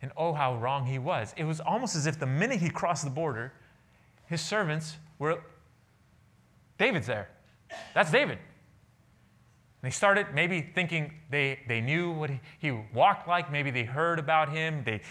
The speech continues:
knew what he, how he carried himself. Perhaps they had an idea of what he looked like. And they start questioning themselves. The servant of the king of, of the Philistines, King Achish, arrests David. And they are now convinced this is him. And they are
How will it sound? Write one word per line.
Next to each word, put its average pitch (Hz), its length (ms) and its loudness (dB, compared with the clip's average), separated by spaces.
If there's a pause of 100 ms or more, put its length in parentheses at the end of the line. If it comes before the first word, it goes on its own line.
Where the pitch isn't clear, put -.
(120)
knew 139 220 -2
what 127 160 -2
he, 135 160 -4
how 123 220 2
he 117 80 -4
carried 175 360 0
himself. 156 440 -4
Perhaps 131 320 2
they 135 80 -4
had 135 160 2
an 120 60 0
idea 117 280 0
of 123 80 -4
what 139 100 -2
he 127 80 -2
looked 156 220 -6
like. 170 220 0
And 123 80 -4
they 120 80 -4
start 160 260 -2 (680)
questioning 165 420 0
themselves. 147 400 -2
The 120 60 -4
servant 170 440 -2
of 131 80 -6
the 123 80 -4
king 165 380 -6
of, 123 220 -6 (300)
of 120 240 -2 (120)
the 117 80 -4
Philistines, 160 680 -4
King 147 300 -6
Achish, - 580 -8 (720)
arrests 151 460 4
David. 131 320 -4 (760)
And 143 120 -2
they 156 80 8
are 160 100 8
now 170 160 8
convinced 147 580 -2
this 165 220 2
is 160 140 -4
him. 175 180 -2 (100)
And 135 160 -4
they 156 140 -4
are 147 240 -4